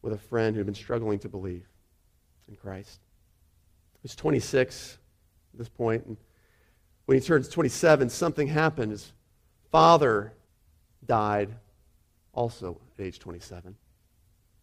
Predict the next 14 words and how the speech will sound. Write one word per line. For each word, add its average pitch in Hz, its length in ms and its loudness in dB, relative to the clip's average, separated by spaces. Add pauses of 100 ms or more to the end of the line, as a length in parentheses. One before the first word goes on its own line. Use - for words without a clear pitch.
(1080)
And - 60 -6
he 117 100 -6
started 127 200 2
to 110 60 -6
put - 280 -2
himself 120 800 0
in 117 60 -10
his 98 160 -10
dad's 104 340 -4
shoes. - 580 -14 (2750)
And 107 100 -2
in 104 80 -4
doing 127 260 2
so, 127 480 2